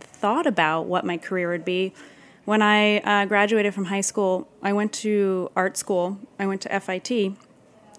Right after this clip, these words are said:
and studied fashion and specifically textile design.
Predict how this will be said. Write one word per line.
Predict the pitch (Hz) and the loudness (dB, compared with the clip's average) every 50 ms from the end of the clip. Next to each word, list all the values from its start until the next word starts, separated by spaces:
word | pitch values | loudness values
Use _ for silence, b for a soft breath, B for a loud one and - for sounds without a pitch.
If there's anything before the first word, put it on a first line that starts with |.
| - - | -6 -2
and | - 220 208 | 0 2 4
studied | - 214 202 202 190 | 4 4 2 2 0
fashion | - - 196 196 196 196 - - 202 196 196 190 | -4 -2 -2 0 0 0 0 -2 -2 -2 -2 -2
and | - 190 185 | -2 -2 -4
specifically | - - 190 185 - 196 - 196 185 - 190 185 180 175 | -4 -4 -4 -4 -4 -4 -6 -8 -8 -6 -6 -4 -4 -4
textile | - - 262 285 - - 226 190 180 | -4 -2 -2 -2 0 0 -2 0 0
design. | 180 170 147 147 143 143 - 180 | -2 -6 -8 -8 -8 -8 -10 -10